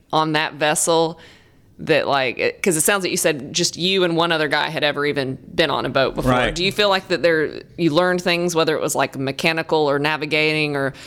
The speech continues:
Speaker 1: whatever, that you were able to carry over here?
Speaker 2: I think,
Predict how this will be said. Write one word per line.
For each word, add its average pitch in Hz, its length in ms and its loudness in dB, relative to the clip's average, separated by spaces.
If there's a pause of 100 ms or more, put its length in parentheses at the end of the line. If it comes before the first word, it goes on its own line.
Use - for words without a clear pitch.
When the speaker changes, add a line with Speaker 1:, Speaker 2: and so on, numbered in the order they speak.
(140)
Speaker 1:
whatever, 180 280 2
that 170 240 -2
you 151 220 -2 (1000)
were 190 180 4
able 185 200 0
to 170 40 -2
carry 180 380 2
over 170 180 2
here? 185 460 0 (960)
Speaker 2:
I 139 80 2
think, 135 360 -2